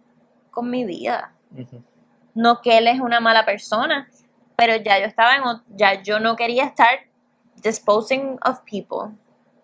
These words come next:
Speaker 2: Y él no estaba puesto pa
Speaker 1: ¿Para qué?
Speaker 2: pa estar
Speaker 1: Pero en
Speaker 2: serio.
Speaker 1: una relación no, para nada.
Speaker 2: Ok,
Speaker 1: Porque eso
Speaker 2: ok, ok.
Speaker 1: fue en el momento equivocado con la persona equivocada.
Speaker 2: Sí, sí, sí, sí, sí. Sí, que per-, pero por lo menos te diste cuenta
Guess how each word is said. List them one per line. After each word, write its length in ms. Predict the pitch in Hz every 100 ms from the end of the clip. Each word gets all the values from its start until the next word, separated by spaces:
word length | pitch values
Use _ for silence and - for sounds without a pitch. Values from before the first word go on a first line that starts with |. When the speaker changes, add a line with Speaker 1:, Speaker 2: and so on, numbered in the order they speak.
| -
Speaker 2:
Y 160 | 135 135
él 760 | 127 131 131 135 131 131 127
no 100 | 127
estaba 360 | 127 - 127 120
puesto 300 | 123 - 120
pa 440 | 113 107 101 98 _ _ _ _ _ _ _ _ _ _ -
Speaker 1:
¿Para 180 | 220 190
qué? 220 | - 101 _ _ _
Speaker 2:
pa 100 | 110
estar 260 | - 110 113
Speaker 1:
Pero 240 | 123 120
en 60 | 117
Speaker 2:
serio. 400 | - 220 220 226
Speaker 1:
una 160 | 226
relación 420 | 247 254 262 233 196
no, 280 | 175 - -
para 220 | 196 185
nada. 260 | 170 - -
Speaker 2:
Ok, 320 | - 208 _
Speaker 1:
Porque 200 | - 190
eso 240 | 185 190 180
Speaker 2:
ok, 60 | 175
ok. 220 | - -
Speaker 1:
fue 180 | - 202
en 80 | 208
el 140 | 262
momento 520 | 269 220 202 208 240 247
equivocado 520 | 247 240 233 277 403
con 100 | 285
la 100 | 196
persona 320 | 175 175 170
equivocada. 360 | 202 277 302 -
Speaker 2:
Sí, 160 | 110
sí, 180 | - 95
sí, 220 | - - _
sí, 180 | - _
sí. 160 | - _ -
Sí, 200 | - 208
que 80 | 220
per-, 300 | - 147 -
pero 200 | 139 131
por 140 | 127 127
lo 180 | 123
menos 640 | 113 135 208 151 185 - -
te 120 | 127
diste 320 | 123 - 156
cuenta 680 | 147 175 190 - 147 139